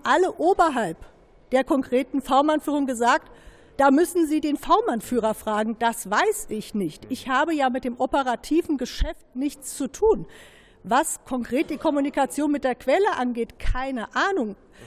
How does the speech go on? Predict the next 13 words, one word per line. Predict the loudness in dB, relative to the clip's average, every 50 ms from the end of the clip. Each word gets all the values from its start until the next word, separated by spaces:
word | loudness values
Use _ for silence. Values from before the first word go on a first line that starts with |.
| -20 -10 -2
Wir | 0 0 0 2 2
haben | 2 2 2 2 0 -2 0
hier | 0 2 2 4
nur | 4 2 2 0
die | -2 -4 -4
Deckblattmeldung. | 0 0 0 0 0 -4 -4 -2 -2 -2 -2 -4 -4 -4 -4 -4 -6 -8 -8
Die | -8 -8 -4
Deckblattmeldung | -2 -2 -4 -2 -4 -4 -4 -2 -2 0 0 2 0 0 -2
sind | -4 -6 -6 -6
die | -6 -10
Zusammenfassung | -8 -8 -8 -4 0 2 2 4 2 0 -6 -4 -2 -2 -2 -2 -2 -4 -4 -2 -2
der | -4 -4 -4
Treffberichte. | 0 -2 0 0 -2 -6 -8 _ -8 -8 -4 -4 -4 -4 -6 -8 -14 -14